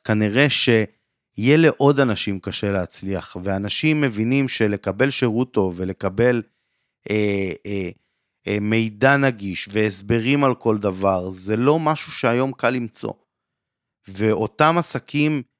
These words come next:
באמת, גם אם התוצאות לא איי איי איי, יכולים להישאר. הרבה אנשים חושבים שאנחנו בעולם השיווק והפרסום מוכרים, מוכרים רק תוצאות, וזה אומנם מה שאנחנו צריכים להביא,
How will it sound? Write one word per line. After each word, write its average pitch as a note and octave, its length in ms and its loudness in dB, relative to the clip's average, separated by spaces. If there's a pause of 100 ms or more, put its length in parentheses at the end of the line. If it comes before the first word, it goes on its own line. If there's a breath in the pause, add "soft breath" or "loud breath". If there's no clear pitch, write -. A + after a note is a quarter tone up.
(120)
באמת, A2 680 0
גם D3 320 2
אם F#3+ 140 0
התוצאות D3 840 0
לא C#3 340 2
איי D3 160 4
איי B2 220 2
איי, C3 260 2 (440)
יכולים A2 460 0
להישאר. F2 480 -4 (560 soft breath)
הרבה B2 280 2
אנשים F3+ 300 0
חושבים C3 400 0
שאנחנו A#2 460 0
בעולם G#2+ 360 2
השיווק G#2+ 640 0
והפרסום A#2+ 800 0 (460)
מוכרים, A#2 640 -2 (100)
מוכרים B2+ 600 0 (580)
רק A#2+ 340 0
תוצאות, - 680 -4 (120)
וזה A2 720 0
אומנם D#3 680 2 (220)
מה B2 140 0
שאנחנו D#3 360 -2
צריכים E3+ 500 -4
להביא, F#2+ 400 0